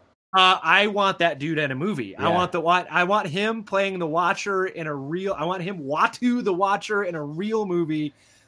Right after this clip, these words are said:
Speaker 1: Uh, they
Speaker 2: It,
Speaker 1: better
Speaker 2: it,
Speaker 1: give it
Speaker 2: it
Speaker 1: to me.
Speaker 2: feels like with their over narration and the graphics they do kind of the beginning, it does feel like you're opening up a what if book. Like you get
Speaker 1: It
Speaker 2: that,
Speaker 1: does.
Speaker 2: like, you know,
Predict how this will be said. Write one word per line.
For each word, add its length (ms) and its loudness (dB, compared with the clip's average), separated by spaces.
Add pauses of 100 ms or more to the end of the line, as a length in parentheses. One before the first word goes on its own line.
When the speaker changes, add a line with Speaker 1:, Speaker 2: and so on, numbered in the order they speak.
(140)
Speaker 1:
Uh, 480 2
they 100 0
Speaker 2:
It, 80 2
Speaker 1:
better 180 6
Speaker 2:
it, 40 2
Speaker 1:
give 160 4
it 60 -2
Speaker 2:
it 80 4
Speaker 1:
to 60 -4
me. 60 -16
Speaker 2:
feels 400 2
like 400 4
with 340 2
their 180 4
over 240 2
narration 680 0
and 140 -2
the 100 0
graphics 420 -2
they 80 -6
do 140 -2
kind 160 -4
of 80 -2
the 40 -8
beginning, 520 -6 (240)
it 200 -6
does 240 4
feel 200 0
like 180 0
you're 180 2
opening 380 0
up 140 -2
a 80 -2
what 320 -2
if 240 -6
book. 420 -2 (200)
Like 180 -2
you 80 -6
get 140 2
Speaker 1:
It 40 -6
Speaker 2:
that, 320 4
Speaker 1:
does. 180 -18 (120)
Speaker 2:
like, 220 2 (1000)
you 120 -4
know, 440 0